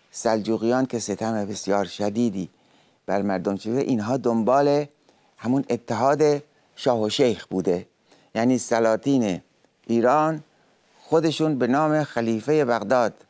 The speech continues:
خلیفه هم یعنی اون س-، خلفای عباسی، خلفای جور، سکه می‌زدند، به نام اونا خطبه می‌خوندند.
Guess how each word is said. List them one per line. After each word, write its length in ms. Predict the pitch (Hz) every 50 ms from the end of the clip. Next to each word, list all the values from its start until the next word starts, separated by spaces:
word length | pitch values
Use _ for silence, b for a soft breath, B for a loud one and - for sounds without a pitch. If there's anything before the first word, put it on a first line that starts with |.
| _ _ _
خلیفه 480 | _ - - 107 113 113 107 - - 139
هم 120 | 139 127
یعنی 160 | 120 117 120
اون 220 | 123 127 127 127 117
س-، 440 | - - - 87 90 80 64 58 50 - -
خلفای 360 | 104 101 98 98 - 107 113
عباسی، 560 | 101 90 95 - - 85 85 82 - - 107
خلفای 460 | 104 - 85 87 82 - 98 95 98 80
جور، 300 | - 139 139 123 95 - - _ _ b b b b b b b b b b b b b b b - 120
سکه 400 | - - - 127 107 - - 131
می‌زدند، 640 | 110 104 101 87 98 95 90 90 82 82 85 - - - _ _ _ _ _ _ _ _ _ _ _ _ _ _ _ _ _ _ _ _ - - _ _ _ - -
به 80 | 101
نام 200 | 104 113 120 123
اونا 500 | 120 120 107 123 120 135 151 151 135 - - _ _ _ _ _
خطبه 380 | - - 135 127 - - 123 113
می‌خوندند. 760 | 104 98 92 - - 98 98 98 90 90 87 - - _